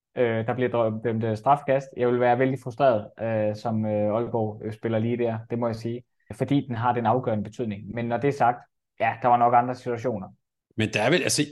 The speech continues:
Speaker 2: jeg, jeg tænker, det var så et fokuspunkt, altså, øh, i hvert fald sådan optisk eller sådan visuelt for mig, jeg synes, jeg, det, også det, nu, nu nævnte du hårdhed og sådan noget, altså, hold nu kæft, der har været meget slåskamp omkring, øh, stregen. Du nævnte også Bjørnsen, men,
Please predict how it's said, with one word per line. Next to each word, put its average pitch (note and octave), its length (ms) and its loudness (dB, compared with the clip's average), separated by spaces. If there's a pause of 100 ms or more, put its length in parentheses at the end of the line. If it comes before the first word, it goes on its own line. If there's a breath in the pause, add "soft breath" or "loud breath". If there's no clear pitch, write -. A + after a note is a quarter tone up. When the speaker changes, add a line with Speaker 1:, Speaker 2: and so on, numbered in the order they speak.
(140)
Speaker 2:
jeg, D3+ 140 2
jeg - 100 0
tænker, D3+ 200 2
det E3+ 120 2
var F3+ 60 6
så D#3 120 0
et D3+ 140 2
fokuspunkt, C3+ 520 -8
altså, A2+ 160 -2 (220)
øh, G#2+ 80 -8
i G2+ 40 -10 (320)
hvert C3 160 -2
fald C3 120 -4
sådan B2 240 -4 (100)
optisk - 460 0
eller A#2 140 2
sådan A#2+ 180 0
visuelt D#3 280 0
for A#2 80 0
mig, G#2+ 260 0 (560 loud breath)
jeg - 100 -4
synes, B2 240 0
jeg, B2 180 4
det, A#2 100 -4
også C3 300 0
det, C3 180 2
nu, C3 60 2
nu C3 220 2
nævnte C3+ 280 0
du A#2 200 -2 (120)
hårdhed B2 560 2
og G#2+ 60 -4
sådan A2 160 -4
noget, A2 200 0 (380 loud breath)
altså, A2+ 200 -4
hold G#2 280 -2
nu G#2+ 100 2
kæft, A#2 320 -4
der G#2+ 60 -2
har G2+ 180 0
været F#2+ 160 2
meget F#2+ 240 0
slåskamp G#2+ 580 -4
omkring, A2 460 -4
øh, G2+ 80 -2
stregen. G#2+ 320 -2
Du G#2+ 80 -2
nævnte G#2+ 200 2
også G#2 180 -2
Bjørnsen, A#2 360 -2
men, F#2+ 220 -4